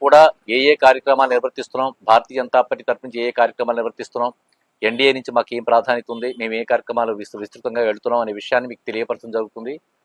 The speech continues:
దానిలో భాగంగా ఈ రోజుని ప్రజలందరికీ కూడా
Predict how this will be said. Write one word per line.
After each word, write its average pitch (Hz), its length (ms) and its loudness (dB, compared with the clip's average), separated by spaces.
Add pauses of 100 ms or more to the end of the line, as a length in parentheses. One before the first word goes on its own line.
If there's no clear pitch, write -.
(140)
దానిలో 123 280 6
భాగంగా 123 380 4
ఈ 123 60 -2
రోజుని 117 420 -8 (1000)
ప్రజలందరికీ 170 600 6
కూడా 156 360 8